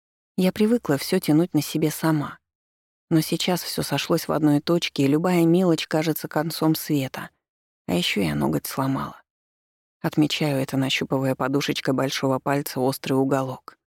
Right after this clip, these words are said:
Прошло совсем немного времени, а я уже наблюдаю за тем, как Адам разговаривает с девушкой за ресепшеном. Я вижу, что она откровенно строит глазки мужчине, хлопает ресничками и взволнованно подаётся вперёд.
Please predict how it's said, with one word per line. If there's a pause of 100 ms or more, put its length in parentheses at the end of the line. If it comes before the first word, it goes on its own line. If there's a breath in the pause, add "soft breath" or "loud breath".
(840)
Прошло
совсем
немного
времени,
а
я
уже
наблюдаю
за
тем,
как
Адам
разговаривает
с
девушкой
за
ресепшеном. (340)
Я
вижу,
что
она
откровенно
строит
глазки
мужчине,
хлопает
ресничками
и
взволнованно
подаётся
вперёд.